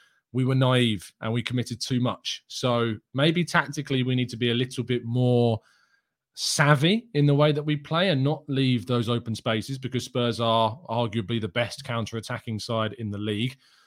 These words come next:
So tactically, maybe we need to be a little bit more reserved defensively, maybe not overcommit in the wide areas. Ben White and Zinchenko or Tierney, whoever plays in those fullback areas, need to be a bit more, you know, reserved in that sense. Partey's inclusion is massive. If Partey is there, it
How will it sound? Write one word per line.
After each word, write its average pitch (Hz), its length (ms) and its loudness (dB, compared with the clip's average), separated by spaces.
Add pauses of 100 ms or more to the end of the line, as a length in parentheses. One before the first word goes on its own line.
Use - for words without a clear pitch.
(120)
So 127 160 -4
tactically, 139 500 -2
maybe 123 240 2
we 120 100 2
need 120 140 0
to - 60 -16
be 123 100 -2
a - 20 2
little 117 200 -6
bit 120 80 -2
more 120 160 -2
reserved 113 420 0
defensively, 117 880 0 (280)
maybe 123 240 2
not 123 180 2
overcommit 120 500 0
in 113 80 -2
the 110 80 -2
wide 117 320 2
areas. 110 380 2
Ben 117 260 0
White 117 340 2 (100)
and 107 200 -4
Zinchenko 117 760 0
or 104 140 -2
Tierney, 123 400 2
whoever 113 240 0
plays 113 300 -2
in 110 60 -2
those 107 140 -4
fullback 117 400 -2
areas, 113 320 0
need 110 140 -2
to - 60 -20
be 113 100 -4
a 107 40 -2
bit 139 240 0
more, 120 400 2 (760)
you 123 120 0
know, 113 140 2
reserved 117 840 2
in 120 100 0
that 120 220 -2
sense. 180 460 -2 (440)
Partey's 190 500 6
inclusion 175 480 4
is 127 140 4
massive. 160 640 0
If 143 120 -2
Partey 151 520 2
is 107 140 -4
there, 143 340 4
it 123 100 -8